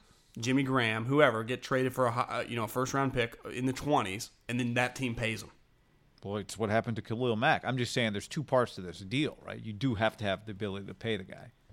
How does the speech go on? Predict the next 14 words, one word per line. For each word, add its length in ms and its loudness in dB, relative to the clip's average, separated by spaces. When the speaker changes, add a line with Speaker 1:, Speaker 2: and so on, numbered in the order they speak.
Speaker 2:
or 100 -2
the 80 0
willingness. 540 0
Speaker 1:
Yeah. 200 -4
Speaker 2:
Whatever 380 -4
it 60 -4
Speaker 1:
But 100 6
Speaker 2:
is. 80 -8
Speaker 1:
h-, 80 -4
how 380 6
else 100 4
do 100 0
you 60 2
improve? 420 2